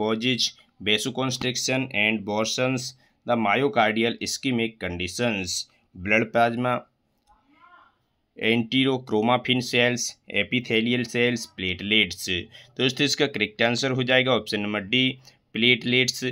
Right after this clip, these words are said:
यहाँ पर आ जाएगा। तो ऑप्शन नंबर डी इसका राइट आंसर हो जाता है। नेक्स्ट क्वेश्चन है क्वेश्चन नंबर एट, ब्लैंक दे रखा है,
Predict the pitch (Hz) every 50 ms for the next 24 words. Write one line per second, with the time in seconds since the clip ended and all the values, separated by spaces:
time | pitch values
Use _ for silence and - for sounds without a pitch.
0 | 127 - _ _ - 101 95 92 95 98 98 - 113 110 107 - 98 90 87 85
1 | 87 87 90 90 110 107 98 90 85 85 90 - - - - - - 104 107 110
2 | - - 139 135 139 139 139 131 120 117 127 131 131 - 107 - - 113 98 95
3 | 92 90 98 101 101 101 - 127 120 110 - - 98 90 90 - 92 104 101 101
4 | 110 107 104 104 - _ _ - _ _ _ 104 107 127 131 - - 147 139 -
5 | - 147 143 143 - 117 110 - - 123 123 123 127 127 123 - - 113 117 123
6 | 127 117 - - - - - 95 90 101 104 107 113 113 113 120 123 113 113 127
7 | 120 120 127 123 127 123